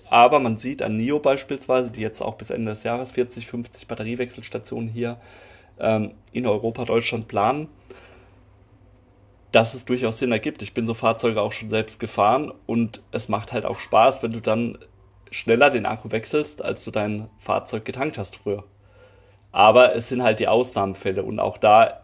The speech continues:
musst du wieder schauen, für dich ergibt das Sinn. Und du hast natürlich einen entsprechenden Preispunkt an so einem Fahrzeug dann auch dran stehen, damit so eine Technologie überhaupt sich, äh, rechnet oder getragen werden kann.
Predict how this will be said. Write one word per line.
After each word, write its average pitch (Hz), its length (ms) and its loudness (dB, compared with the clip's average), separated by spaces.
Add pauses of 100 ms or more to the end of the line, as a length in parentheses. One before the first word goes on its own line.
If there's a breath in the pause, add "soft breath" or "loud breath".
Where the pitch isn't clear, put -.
musst 127 300 -6
du 123 80 -6
wieder 117 180 2
schauen, 117 300 -2
für 123 100 -10
dich 117 160 -10
ergibt 117 320 -10
das - 180 -6
Sinn. 175 280 -2 (600 loud breath)
Und 131 200 0
du 131 40 8
hast 123 120 4
natürlich 120 300 -2
einen 117 100 -4
entsprechenden 107 460 -6
Preispunkt 104 500 -4
an 101 100 -6
so 104 60 -8
einem 104 160 -8
Fahrzeug 101 420 -6
dann - 120 -16
auch 92 140 -10
dran 113 260 -6
stehen, 107 240 -6
damit 104 200 -8
so - 100 -12
eine 107 140 -6
Technologie 110 800 -10 (320 loud breath)
überhaupt 107 560 -2
sich, 104 260 -8
äh, - 80 -6
rechnet 95 760 -6
oder 104 140 -2
getragen 95 380 -12
werden 107 180 -10
kann. 98 240 -16